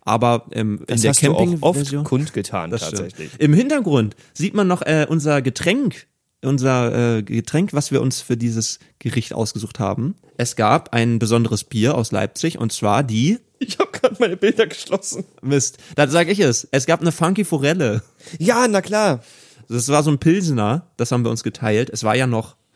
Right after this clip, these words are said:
Speaker 1: recht früh. <laughs>
Speaker 2: Es ging weiter
Speaker 1: Ach
Speaker 2: Richtung
Speaker 1: ja.
Speaker 2: Bamberg.
Speaker 1: Wie vorhin schon erwähnt, war dann das Konzert, äh, ja, für den Abend so ein bisschen,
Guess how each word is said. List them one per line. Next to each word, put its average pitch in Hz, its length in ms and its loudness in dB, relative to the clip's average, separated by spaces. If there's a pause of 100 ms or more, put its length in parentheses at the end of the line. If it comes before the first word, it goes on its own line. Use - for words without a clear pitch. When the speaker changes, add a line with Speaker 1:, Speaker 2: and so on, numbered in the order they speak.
(420)
Speaker 1:
recht - 240 -6
früh. 120 480 0
<laughs> - 40 -18 (1000)
Speaker 2:
Es - 160 0
ging 143 160 0
weiter 123 440 0 (140)
Speaker 1:
Ach 131 100 -2
Speaker 2:
Richtung 147 260 2
Speaker 1:
ja. 131 60 0
Speaker 2:
Bamberg. 139 580 0 (160)
Speaker 1:
Wie 135 220 0
vorhin 208 240 2
schon 185 100 -2
erwähnt, 147 400 0
war 151 160 2
dann 151 140 0
das 147 160 -2
Konzert, 143 680 -2 (160)
äh, - 140 -8
ja, 120 240 2
für 131 140 -4
den 117 160 0
Abend 127 240 0
so 123 60 0
ein 120 60 0
bisschen, 127 500 0